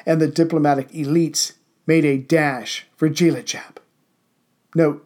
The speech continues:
despite the lieutenant colonel's statement, the brass stopped at Bandung. The main point is, many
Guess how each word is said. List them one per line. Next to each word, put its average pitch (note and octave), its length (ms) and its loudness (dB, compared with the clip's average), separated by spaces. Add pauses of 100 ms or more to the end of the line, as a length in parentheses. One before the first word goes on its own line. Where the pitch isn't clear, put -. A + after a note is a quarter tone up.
(160)
despite E3+ 480 0
the F3+ 60 -6
lieutenant D3+ 440 -2
colonel's D3 380 -2
statement, C3+ 420 -4 (280)
the D#3+ 80 4
brass D3 420 2 (100)
stopped - 540 -2 (220)
at C#3 200 -2
Bandung. C3+ 580 -2 (340)
The E3+ 100 4
main E3 260 4
point D3 260 0
is, D3+ 460 0 (360)
many D#3 460 0